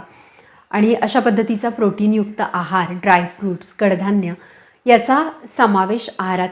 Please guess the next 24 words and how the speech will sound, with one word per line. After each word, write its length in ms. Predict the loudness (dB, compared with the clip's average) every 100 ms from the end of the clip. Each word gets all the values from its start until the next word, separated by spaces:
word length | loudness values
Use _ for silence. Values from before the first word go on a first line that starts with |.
| -4
करा 180 | -6 -6 -6
आणि 160 | -6 -4 0
कॅल्शियमयुक्त 920 | 2 2 0 2 2 2 0 -6 -6
आहारसुद्धा 840 | -2 -4 -4 -6 -6 -10 -6 -6
घ्या. 280 | -4 -4 -6 -8 -20 -20 _
दूध 260 | 4 6 6
आणि 200 | 4 0
दह्यामधून 600 | 0 -2 -2 -4 -6 -8
तुम्हाला 340 | -8 -8 -8 -8
कॅल्शियम 480 | -6 -8 -6 -6 -4
भरपूर 340 | -6 -8 -12
प्रमाणात 400 | -8 -6 -4 -6 -6
मिळणार 320 | -8 -6 -8
आहे. 240 | -8 -10 -10 -14 -20 -20 _ _ _
नॉनव्हेज 680 | 4 6 6 4 4 0 -2
खात 200 | -4 -2
असाल 360 | -4 -4 -4 0
तर 100 | 4
त्यातून 380 | 4 4 2
देखील 320 | 2 0 -8 -10
तुम्हाला 280 | -10 -10
प्रोटीन्स 600 | -10 -10 -10 -8 -10 -10 -6
मिळणार 340 | -2 -2 -4
आहे. 240 | -8 -12